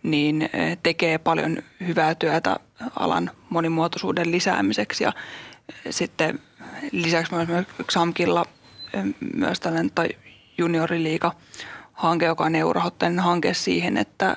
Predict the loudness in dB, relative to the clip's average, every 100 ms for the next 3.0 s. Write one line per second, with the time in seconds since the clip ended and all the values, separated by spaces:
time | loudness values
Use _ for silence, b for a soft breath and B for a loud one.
0 | -4 -8 -4 -4 -6 -4 -2 0 0 0
1 | 0 -2 B B B B B B -2 2
2 | 2 4 4 4 4 2 0 0 0